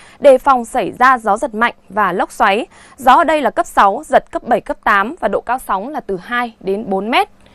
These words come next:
Ngoài ra thì phía đông của khu vực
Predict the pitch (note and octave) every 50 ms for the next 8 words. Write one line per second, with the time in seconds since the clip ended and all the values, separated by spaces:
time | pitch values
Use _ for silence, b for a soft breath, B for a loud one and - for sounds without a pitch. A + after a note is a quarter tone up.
0 | b b b b b b b b b b b b D4+ D#4 D4 C#4 C4+ D#4+ D#4 D#4
1 | D4+ - - A#3 A3+ G#3 F#3+ - - A3 A#3 A3+ - - - E4+ E4+ D#4+ C#4+ -
2 | _ _ _ - - C4+ B3+ G3+ E3 E3 - - - C#4+ C#4+ C4+ A3+ A#3 G#3